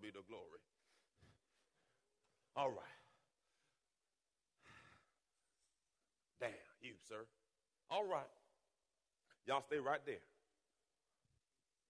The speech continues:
Now. All right. It said four, right?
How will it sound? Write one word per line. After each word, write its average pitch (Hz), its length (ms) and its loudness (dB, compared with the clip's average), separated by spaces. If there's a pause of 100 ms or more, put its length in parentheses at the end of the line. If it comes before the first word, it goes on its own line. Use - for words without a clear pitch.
(800)
Now. 107 80 -2 (1160)
All 151 120 8
right. - 280 -6 (600)
It 170 120 4
said 180 180 8
four, 190 300 10
right? 165 260 10